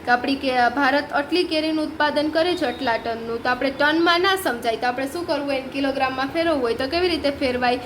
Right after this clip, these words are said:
કે આપણે એક ટન એટલે હજાર કિલોગ્રામ થાય, તો આપણે એને હજાર સાથે ગુણી દેશું. તો જો આને આપણે હજાર સાથે ગુણીએ એટલે આપણે કાંઈ નહીં કરવાનું, પાછળ શું મૂકી દેવાના? ત્રણ ઝીરો મૂકી દેવાના. તો એક, આ જે સંખ્યા છે આપણે લખી લઈએ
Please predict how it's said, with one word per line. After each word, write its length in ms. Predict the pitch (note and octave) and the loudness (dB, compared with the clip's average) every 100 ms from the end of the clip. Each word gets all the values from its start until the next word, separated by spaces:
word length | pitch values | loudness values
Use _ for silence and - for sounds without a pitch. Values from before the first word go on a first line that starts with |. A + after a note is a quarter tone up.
| - - - | -12 -14 0
કે 60 | |
આપણે 240 | B3+ B3+ C4+ | 2 4 0
એક 360 | - D#4 E4 | 2 -2 0
ટન 140 | E4+ D#4+ | 0 0
એટલે 200 | D#4 D4+ | 2 2
હજાર 340 | C#4+ B3+ D4+ D4+ | 0 2 2 2
કિલોગ્રામ 420 | D#4+ D4 D4+ D4+ | 0 0 2 0
થાય, 200 | D#4+ E4+ | 2 0
તો 100 | C#4+ | 0
આપણે 180 | A#3+ B3+ | -4 -4
એને 120 | B3 | -4
હજાર 320 | C4+ A#3 D#4+ | -4 0 0
સાથે 400 | F4 B3 - E4 | 0 -4 -4 -4
ગુણી 320 | A4 A4+ A4 C4 | 0 2 2 2
દેશું. 580 | A3 A3 G3+ G#3+ - - - | -2 -4 -6 -10 -12 -18 -4
તો 100 | E4 | 0
જો 160 | E4+ F4 | 2 4
આને 260 | E4+ E4 | 4 4
આપણે 200 | E4+ E4+ | 2 2
હજાર 280 | D#4+ D#4 F4 | 0 2 2
સાથે 260 | F4+ F4 E4+ | 2 -2 2
ગુણીએ 280 | F#4 F#4 | 4 4
એટલે 160 | C#4 C4+ B3+ | 4 0 0
આપણે 240 | C#4+ E4+ | 0 0
કાંઈ 200 | E4+ G4 | 0 2
નહીં 140 | F#4+ C#4+ | 2 0
કરવાનું, 400 | B3 A#3 A#3 B3 | 0 -2 -4 0
પાછળ 300 | C4+ C4+ D#4+ | 0 0 -2
શું 220 | D#4+ D#4 | -2 0
મૂકી 140 | D#4 | 0
દેવાના? 320 | C4+ C4 B3+ B3+ | 0 -2 -2 -4
ત્રણ 280 | C4+ D4 | 0 0
ઝીરો 280 | C4+ A#3+ C#4 | 2 0 0
મૂકી 240 | E4 F#4 C#4+ | 2 2 0
દેવાના. 380 | G#3+ F#3 E3 G3+ - - - | -2 -4 -6 -8 -12 -16 -6
તો 100 | B3 | -2
એક, 680 | A3 B3 C4+ D4 D#4 F4 E4 A4 A4 - - - - - - - - - - - - - - - | 0 0 0 2 2 0 0 0 -2 -14 -18 -18 -18 -18 -18 -18 -18 -18 -18 -18 -16 -16 -8 -2
આ 80 | A#3 | 0
જે 180 | C#4 | 2
સંખ્યા 460 | C#4 D4 D#4+ E4 E4+ | 2 2 2 4 2
છે 180 | F4+ F#4+ | 4 2
આપણે 280 | B3 B3+ C4+ | 2 0 0
લખી 280 | F4+ - | 0 2
લઈએ 360 | G#4 G4+ G4 G4+ | 2 4 4 2